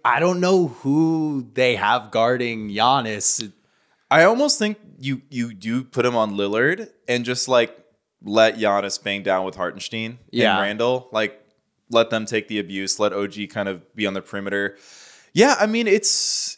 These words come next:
Speaker 2: it's interesting. I, I, I think the Knicks' ceiling to me hasn't changed all that much just because I do think, like, they were already gonna be one of the bottom four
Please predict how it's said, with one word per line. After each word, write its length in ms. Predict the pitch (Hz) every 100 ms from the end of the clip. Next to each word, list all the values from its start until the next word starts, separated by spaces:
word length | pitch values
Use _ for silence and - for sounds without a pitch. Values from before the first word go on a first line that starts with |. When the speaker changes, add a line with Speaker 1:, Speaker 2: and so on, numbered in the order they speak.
| -
Speaker 2:
it's 160 | 190
interesting. 540 | 233 233 190 165 151 139 -
I, 140 | 131 - _ _ _ _
I, 140 | 139 -
I 200 | 165 214
think 360 | 214 277 294 214
the 80 |
Knicks' 260 | 170 156 160
ceiling 320 | - 143 151
to 140 | 151 123
me 200 | 120 123
hasn't 500 | 101 110 113 113 104 _ _
changed 680 | - - 92 104 127 135
all 120 | 156
that 260 | 160 170 156
much 320 | 170 190 -
just 400 | - 123 120 -
because 460 | 127 120 127 113 113
I 120 | 110
do 360 | 101 95 107 107
think, 400 | - 104 104 113
like, 340 | 98 90 - _ _ _ _ _ _
they 180 | 113 120
were 220 | 117 120
already 320 | 110 117 123 127
gonna 220 | 131 127
be 160 | 120
one 140 | 113 113
of 40 |
the 60 | 107
bottom 300 | 101 101 104
four 420 | - 104 107 104